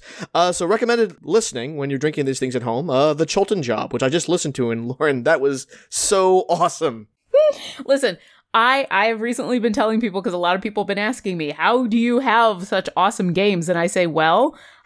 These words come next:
Speaker 2: I find awesome people to play with, and then I let them play." Because that, that game, and thank you for the kind thing, the last twenty minutes make me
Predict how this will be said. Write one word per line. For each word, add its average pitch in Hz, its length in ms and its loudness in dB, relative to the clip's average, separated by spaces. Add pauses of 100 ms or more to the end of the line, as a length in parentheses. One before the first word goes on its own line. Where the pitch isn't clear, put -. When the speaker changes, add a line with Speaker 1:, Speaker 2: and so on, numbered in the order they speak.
(120)
Speaker 2:
I 160 120 2
find 175 440 0
awesome 190 400 2
people 208 380 -2
to 262 100 -4
play 208 320 0
with, 160 440 0
and 170 200 0
then 170 120 -2
I 185 100 2
let 185 320 0
them 226 220 2
play." 202 480 2 (280)
Because 196 300 0
that, 202 340 0
that 226 220 2
game, 233 540 0 (360)
and 214 140 0
thank 226 220 0
you 170 320 -4
for 202 120 -4
the 180 80 0
kind 180 300 -4
thing, 156 380 -2
the 185 100 0
last 190 320 2
twenty 247 300 2
minutes 202 340 0
make 196 280 -2
me 170 280 -4